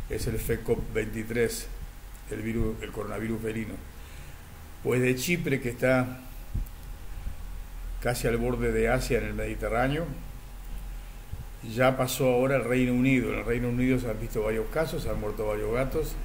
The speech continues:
y se están realizando las investigaciones a ver si desarrolla una vacuna contra este, contra esta nueva cepa de coronavirus felino.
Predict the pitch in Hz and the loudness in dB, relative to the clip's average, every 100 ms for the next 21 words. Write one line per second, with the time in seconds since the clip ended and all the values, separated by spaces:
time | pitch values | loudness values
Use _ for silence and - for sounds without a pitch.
0 | - - - - - - - - - - | -2 0 0 -2 -6 -6 -6 -6 -6 -8
1 | - 120 117 127 131 135 131 131 127 131 | -4 -2 0 2 2 4 4 4 4 6
2 | 127 127 123 127 113 107 135 139 131 113 | 4 2 2 2 2 2 2 2 2 2
3 | 113 120 117 113 110 110 113 117 107 107 | 2 2 0 0 -2 0 0 0 -2 -4
4 | 120 117 110 107 104 123 117 113 - - | -4 0 2 0 0 -2 0 -2 -4 -2
5 | - - - - - - - - 107 110 | -2 -2 -6 -4 4 6 6 2 0 2
6 | 113 120 - - 131 123 127 - - 117 | 4 2 -2 -2 0 2 0 -4 -4 -4
7 | 113 120 127 123 123 110 - 120 120 113 | 2 2 2 4 4 4 2 2 2 0
8 | 117 107 107 110 107 - 101 - - | 0 -2 -2 -2 -2 -2 -6 -6 -8